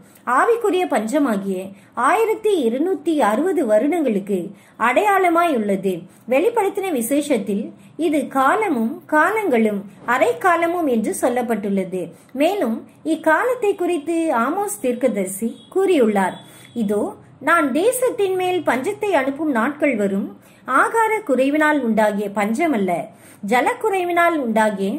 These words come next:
தாகமும் அல்ல. கர்த்தருடைய வசனம் கேட்க கிடையாது பஞ்சத்தை அனுப்புவேன் என்று கர்த்தராகிய ஆண்டவர் சொல்லுகிறார்." ஆமோஸ் எட்டாவது அதிகாரம் பதினொன்றாவது வசனம்.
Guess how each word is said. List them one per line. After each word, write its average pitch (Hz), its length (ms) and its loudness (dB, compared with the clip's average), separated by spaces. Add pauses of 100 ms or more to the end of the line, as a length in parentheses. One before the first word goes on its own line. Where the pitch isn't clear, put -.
(160)
தாகமும் 370 540 0
அல்ல. 202 380 0 (300)
கர்த்தருடைய 440 540 0
வசனம் 277 480 0
கேட்க 285 380 -2
கிடையாது 233 680 -2 (340)
பஞ்சத்தை 392 540 0
அனுப்புவேன் 359 560 -2
என்று 202 440 -2 (320)
கர்த்தராகிய 381 640 0
ஆண்டவர் 233 440 0
சொல்லுகிறார்." 196 640 -2 (380)
ஆமோஸ் 381 380 -2
எட்டாவது 302 400 2
அதிகாரம் 208 480 0
பதினொன்றாவது 233 600 0
வசனம். 202 400 -4